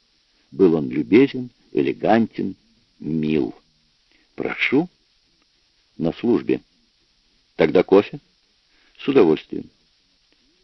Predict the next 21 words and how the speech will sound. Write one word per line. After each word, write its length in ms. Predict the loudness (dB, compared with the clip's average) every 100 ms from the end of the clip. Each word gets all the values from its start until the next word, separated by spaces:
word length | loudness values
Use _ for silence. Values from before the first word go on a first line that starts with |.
| _ _ _
Так 160 | -2 0
что 180 | 2 0
вас 220 | 0 -2
интересовало, 840 | -2 -2 -4 0 0 2 -2 -4 -6
Игорь 300 | -2 -2 -2
Дмитриевич? 760 | -6 -4 -4 -2 -4 -4 -10 -12 _ _ _ _ _ _ _ _ _ _ _ -4
Меня 300 | 0 2 0 0
очень 340 | 0 0 -2
беспокоят 680 | -4 -4 -4 0 0 0 -2
печальные, 800 | -6 -2 0 2 0 -2 -4 -6 _ _ _ _
я 160 | 2 4
бы 80 | 4
даже 160 | 0
сказал, 500 | 0 -2 2 4 2 -2 -2
трагические 720 | 0 0 -4 -10 -10 -2 0
обстоятельства, 640 | 0 2 2 2 0 -4 -4
в 80 | -2
которые 320 | -2 0 0
попадают 600 | -2 -2 0 0 0 -2
ваши 280 | -4 -4 -6
руководители. 720 | -6 -4 -6 -8 -16 -16